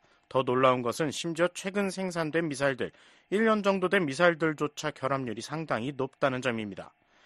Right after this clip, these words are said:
따라서 북한이 이런 새로운 미사일들의 실패로부터 배우는 것이 더 우려일 수도 있습니다.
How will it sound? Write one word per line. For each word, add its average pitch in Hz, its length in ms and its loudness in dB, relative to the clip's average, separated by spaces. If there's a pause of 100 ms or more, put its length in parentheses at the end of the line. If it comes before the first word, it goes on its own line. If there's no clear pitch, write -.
(340)
따라서 190 280 6
북한이 196 380 4
이런 170 220 6
새로운 196 380 2
미사일들의 156 500 2
실패로부터 208 800 0
배우는 180 460 0
것이 143 220 -2
더 127 120 2
우려일 120 340 0
수도 - 200 -8
있습니다. 107 440 -6